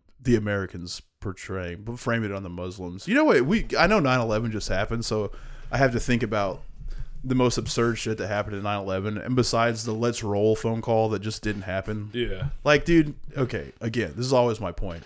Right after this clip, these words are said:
Speaker 1: Right now, today, if you're listening to this and you're on a flight, in the middle of the flight, I want you to take your cell phone out and try to call somebody.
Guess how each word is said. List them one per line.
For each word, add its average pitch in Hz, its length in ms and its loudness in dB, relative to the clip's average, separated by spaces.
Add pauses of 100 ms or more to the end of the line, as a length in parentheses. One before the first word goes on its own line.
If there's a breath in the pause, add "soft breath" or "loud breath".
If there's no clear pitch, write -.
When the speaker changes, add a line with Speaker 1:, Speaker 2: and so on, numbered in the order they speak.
Speaker 1:
Right 135 220 4
now, 101 300 -2
today, 87 440 2 (200)
if 131 180 6
you're 175 120 10
listening 185 300 8
to 185 60 2
this 190 380 4 (380 soft breath)
and 117 120 2
you're 113 140 2
on 123 140 2
a 113 60 0
flight, 92 420 -2 (460)
in 160 140 6
the 202 60 4
middle 190 180 4
of 185 60 4
the 180 80 2
flight, 123 280 2
I - 40 2
want 110 200 -6
you 90 60 -14
to - 40 -18
take 104 180 -6
your 175 80 -6
cell 117 180 0
phone 92 200 -4
out 95 280 -4
and 110 100 -8
try 110 140 -2
to 82 80 -4
call 98 340 -4
somebody. - 560 -10